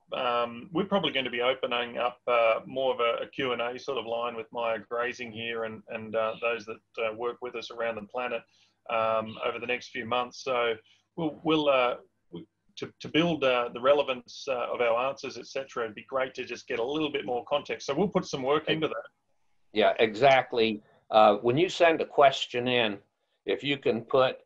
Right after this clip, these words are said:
Speaker 2: your location and whether it's dry land or irrigated, um, that becomes, those are two very important considerations in my answering these kind of questions.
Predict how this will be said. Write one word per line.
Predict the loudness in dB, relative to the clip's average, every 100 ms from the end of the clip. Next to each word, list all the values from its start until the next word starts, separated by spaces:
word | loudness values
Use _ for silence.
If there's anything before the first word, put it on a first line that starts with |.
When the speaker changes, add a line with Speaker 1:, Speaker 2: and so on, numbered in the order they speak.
| _ 2
Speaker 2:
your | 6 8 8 4 2
location | 4 4 4 4 4 4 2 2 -8 _ _ _ -2
and | 0 6
whether | 6 6 4
it's | 2
dry | 4 6 6
land | 6 2 0
or | -2 0
irrigated, | 0 -2 -2 0 0 -4 -6 _ _ _ _ _ _ -4
um, | 2 2 2 -4 _ _
that | 0 0
becomes, | 0 -2 -2 -6 -18 _
those | 4 4
are | 2 0 0
two | 0 4
very | 4 4
important | 2 0 0 -4
considerations | -6 -4 -2 0 -2 -4 -8
in | -4
my | -2 0
answering | 0 -2 -4 -10 -10
these | -12 -10
kind | -10 -8
of | -2
questions. | -2 -4 -12 -20 -20